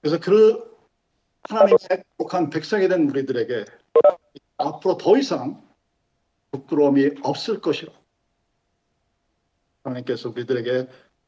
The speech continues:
약속하시는 것입니다. 그래서 우리는 오늘 우리에게 주어진 매일매일의 삶을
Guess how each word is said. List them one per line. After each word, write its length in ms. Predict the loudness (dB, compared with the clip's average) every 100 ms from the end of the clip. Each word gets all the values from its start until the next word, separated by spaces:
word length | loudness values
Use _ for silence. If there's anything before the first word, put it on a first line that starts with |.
| -12
약속하시는 600 | -12 -8 -6 -4 -2 -2
것입니다. 380 | -2 -6 -14 _ _ -6
그래서 180 | -2 2
우리는 440 | 2 2 -2 -12 _ _ _ _ _ _ _ _ _ _ _ _
오늘 440 | 0 2 2 -4 -8
우리에게 280 | -2 0 0
주어진 680 | 4 6 8 6 0 -4 -12 _ _ _ _ _ _ _ _
매일매일의 720 | 0 2 4 6 6 6 2 0
삶을 580 | 0 0 0 -6 -14